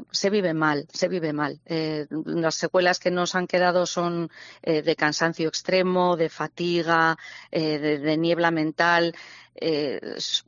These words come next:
son secuelas difíciles de, de llevar en el día a día y difíciles de creer a veces, pues no solo por los médicos, sino también por el entorno familiar y social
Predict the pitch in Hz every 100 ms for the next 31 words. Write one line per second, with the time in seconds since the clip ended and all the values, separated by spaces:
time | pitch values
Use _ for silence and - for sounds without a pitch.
0 | - - 190 185 185 185 185 170 190 190
1 | 185 185 - 165 - - - 165 226 220
2 | 180 160 160 147 160 160 160 151 160 156
3 | 165 180 180 160 156 151 143 165 156 156
4 | 156 143 - _ _ - 151 143 147 180
5 | - 170 165 170 160 165 170 165 170 -
6 | 180 180 - - - - 156 156 160 151
7 | 151 - 143 147 147 165 165 151 - -
8 | 156 156 151 151 151 156 160 151 147 -
9 | 156 156 151 156 156 156 180 180 165 -
10 | 147 - 160 151